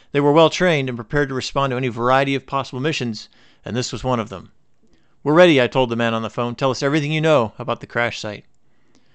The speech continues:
Our contact said the plane went down in a remote and dangerous part of the Panamanian jungle known as the Darien. Located just north of the Colombian border, it's a trackless tangle of mangrove swamps,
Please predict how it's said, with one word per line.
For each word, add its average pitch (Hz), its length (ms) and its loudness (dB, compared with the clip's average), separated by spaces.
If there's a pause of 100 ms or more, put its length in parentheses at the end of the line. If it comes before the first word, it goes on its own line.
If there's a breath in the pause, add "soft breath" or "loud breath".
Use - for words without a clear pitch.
(420 soft breath)
Our 131 60 -8
contact 165 480 -2
said 151 160 -4
the 127 80 -4
plane 151 260 -4
went 151 160 -4
down 139 300 -2
in 123 80 -4
a 113 60 -6
remote 117 460 -2
and 113 140 -12
dangerous 123 340 -4
part 127 220 0
of 113 60 -4
the 110 40 -6
Panamanian 120 600 -6
jungle 131 240 -4
known 117 240 -2
as 107 160 -6
the 110 120 -8
Darien. 113 720 -4 (540 soft breath)
Located 147 340 0
just 151 220 -4
north 156 220 2
of 135 80 -6
the 127 60 -8
Colombian 147 420 -2
border, 139 280 0
it's 107 140 -8
a - 20 -14
trackless 139 520 -6
tangle 143 360 -6
of 110 120 -12
mangrove 127 500 -4
swamps, 123 520 -6